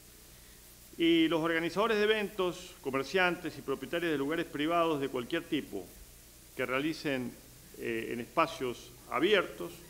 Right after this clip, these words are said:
deberán instar a que sus asistentes mantengan una distancia, eh, de un metro, un metro y medio, de un metro y medio es, es la distancia que estamos deter-, determinando. Y en el artículo segundo, ante el incumplimiento de las medidas mencionadas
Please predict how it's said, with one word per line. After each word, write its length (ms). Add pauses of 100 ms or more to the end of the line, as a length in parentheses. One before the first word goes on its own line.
(600)
deberán 320
instar 800
a 80
que 140
sus 180
asistentes 640
mantengan 680 (420)
una 200
distancia, 680 (640)
eh, 100
de 260
un 120
metro, 220
un 80
metro 180
y 40
medio, 320
de 180
un 60
metro 220
y 40
medio 380
es, 40 (240)
es 60
la 80
distancia 380
que 60
estamos 280
deter-, 180 (120)
determinando. 520 (120)
Y 80
en 40
el 60
artículo 320
segundo, 500 (800)
ante 260
el 120
incumplimiento 540
de 60
las 100
medidas 500
mencionadas 840